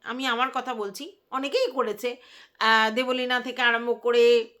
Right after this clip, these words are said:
রণ প্রীতি থেকে আরম্ভ করে, ম্যান্ডু থেকে আরম্ভ করে, মারু থেকে আরম্ভ করে, টিনু সুন্দরী থেকে আরম্ভ করে, সবাইকে নিয়ে আমরা কনটেন্ট করেছি। কারণ আমরা এখানে কন্ট্রোভার্সি ক্রিয়েটার,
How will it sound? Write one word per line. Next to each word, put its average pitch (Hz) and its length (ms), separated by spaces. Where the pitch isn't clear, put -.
রণ 220 280
প্রীতি 262 320
থেকে 233 240
আরম্ভ 226 320
করে, 233 240
ম্যান্ডু 240 400
থেকে 269 240
আরম্ভ 226 400
করে, 226 240
মারু 214 320
থেকে 277 260
আরম্ভ 220 360
করে, 226 220
টিনু 285 300
সুন্দরী 277 380
থেকে 254 200
আরম্ভ 220 240
করে, 247 120
সবাইকে 330 580
নিয়ে 302 180
আমরা 240 240
কনটেন্ট 175 500
করেছি। 139 340
কারণ 269 280
আমরা 285 320
এখানে 330 240
কন্ট্রোভার্সি 269 640
ক্রিয়েটার, - 500